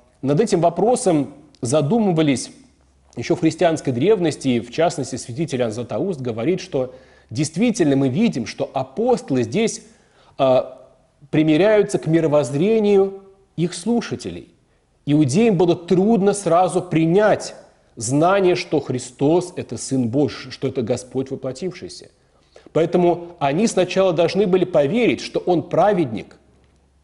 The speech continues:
что Господь с Ним, и Господь Его воскресил. Святитель Иоанн Златоуст говорит, что апостол Павел назвал Иисуса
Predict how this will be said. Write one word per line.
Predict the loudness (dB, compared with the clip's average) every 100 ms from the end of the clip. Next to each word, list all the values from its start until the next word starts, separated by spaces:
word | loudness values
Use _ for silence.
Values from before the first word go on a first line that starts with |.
| _ _ _ _
что | -10 -2 0
Господь | 2 0 -2 -2 -2
с | -2
Ним, | -2 0 0 -2 -16 _ _ _
и | -2
Господь | 0 0 -2 -2 -2 -2
Его | -4
воскресил. | -4 -6 -8 -8 -8 -12 -14 _ _ _ _ _ _ _ _ _
Святитель | -6 -2 2 2 0 -4 0
Иоанн | 0 2
Златоуст | 0 2 2 2
говорит, | 2 0 0
что | -2 -2
апостол | -2 0 0 2 -2
Павел | 0 2 2 4 2
назвал | 2 0 -2 2 2 2 0
Иисуса | -2 -2 -2 -6 -4 -4 -4 -6